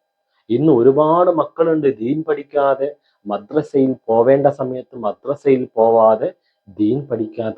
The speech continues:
ഒരുപാട് ആളുകൾ. ചില ഉമ്മമാർക്കും ഉപ്പമാർക്കും അതൊരു ഫാഷനല്ല, അല്ലെങ്കിൽ അതൊരു പോരായ്മയാണ്. മദ്രസയിൽ പറഞ്ഞയക്കുക എന്നുള്ളത്, അല്ലെങ്കിൽ ദീൻ പഠിപ്പിച്ചു കൊടുക്കുക എന്നുള്ളത് ഒരു പോരായ്മയായി മാറിയിരിക്കുകയാണ്. അങ്ങനെ ഒരിക്കലും ചിന്തിക്കാൻ പാടില്ല. നാം മരിച്ചു കഴിഞ്ഞാൽ നമ്മുടെ ഖബറിലേക്ക് നം-, നമുക്ക് നന്മ കിട്ടണമെങ്കിൽ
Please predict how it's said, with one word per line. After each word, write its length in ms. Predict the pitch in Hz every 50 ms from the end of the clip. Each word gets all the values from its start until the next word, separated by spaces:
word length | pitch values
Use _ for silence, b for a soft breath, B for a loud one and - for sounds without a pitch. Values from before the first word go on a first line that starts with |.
| 101
ഒരുപാട് 520 | 95 92 104 110 107 117 110 104 104 95 90
ആളുകൾ. 420 | 92 98 101 101 101 104 95 - -
ചില 120 | - 104 127
ഉമ്മമാർക്കും 600 | 139 139 139 139 143 143 143 139 139 139 156 147
ഉപ്പമാർക്കും 520 | 135 143 139 139 143 139 139 131 - 143
അതൊരു 300 | 139 135 143 143 143 139 - -
ഫാഷനല്ല, 520 | 120 113 117 - - 139 143 147 147 143 139
അല്ലെങ്കിൽ 400 | 131 - _ - 123 135 135 135
അതൊരു 260 | 113 127 135 135 135 - -
പോരായ്മയാണ്. 840 | 104 107 113 117 123 131 139 147 151 156 151 147 147 139 139 139 - -
മദ്രസയിൽ 640 | 110 110 107 - 123 123 131 127 143 139 139 135
പറഞ്ഞയക്കുക 680 | 135 135 123 120 120 131 139 135 135 - 139 135 143 139
എന്നുള്ളത്, 380 | 135 139 135 135 139 135 135 135
അല്ലെങ്കിൽ 400 | - _ - 117 131 135 123 104
ദീൻ 260 | 107 107 120 147 156
പഠിപ്പിച്ചു 480 | - 135 123 131 - - 107 - -
കൊടുക്കുക 440 | - 131 120 120 - - 135 139 147
എന്നുള്ളത് 340 | 143 139 139 139 143 139 143
ഒരു 100 | - - -
പോരായ്മയായി 720 | - 110 110 117 131 131 135 147 151 160 156 151 151 156
മാറിയിരിക്കുകയാണ്. 760 | 151 143 139 139 143 147 156 156 - _ - 156 151 156 151 - -
അങ്ങനെ 220 | 98 104 110 113
ഒരിക്കലും 440 | 107 107 107 107 - - 110 113 110
ചിന്തിക്കാൻ 440 | 107 110 107 107 110 107 120 113 113
പാടില്ല. 440 | 113 117 117 117 117 120 117 110 - 107
നാം 260 | 120 135 175 214 208
മരിച്ചു 320 | 185 180 185 180 175 175
കഴിഞ്ഞാൽ 440 | 165 165 156 147 147 143 135 123 120
നമ്മുടെ 320 | 113 107 113 139 175 175 - -
ഖബറിലേക്ക് 640 | 139 131 135 139 139 131 127 123 120 120 117 - 117 110
നം-, 320 | 110 113 117 135 - -
നമുക്ക് 320 | 117 110 123 127 _ -
നന്മ 380 | 127 113 104 95 101 117 139 156
കിട്ടണമെങ്കിൽ 720 | 147 147 147 - 127 123 117 117 110 104 98 104 113 101